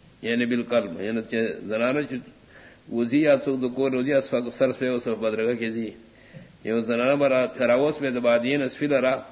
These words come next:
هغه مونږ قتل کاوه، فنقتلوه ثم نهانا۔ دا اور وخت کې حکم کړی په قتل د کلاب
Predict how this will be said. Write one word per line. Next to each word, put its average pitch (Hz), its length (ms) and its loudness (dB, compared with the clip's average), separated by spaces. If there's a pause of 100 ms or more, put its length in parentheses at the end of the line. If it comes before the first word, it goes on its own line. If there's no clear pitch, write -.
(580)
هغه 127 160 0
مونږ 131 220 -2
قتل 110 280 -4
کاوه، 110 360 0 (260)
فنقتلوه 127 760 -2 (720)
ثم 131 260 2
نهانا۔ 117 560 2
دا 123 80 4
اور 143 160 6
وخت - 240 -2
کې 135 80 -2 (120)
حکم 147 220 -2
کړی 143 240 0
په 135 120 -2
قتل 139 320 -2
د 120 140 -2
کلاب 131 300 4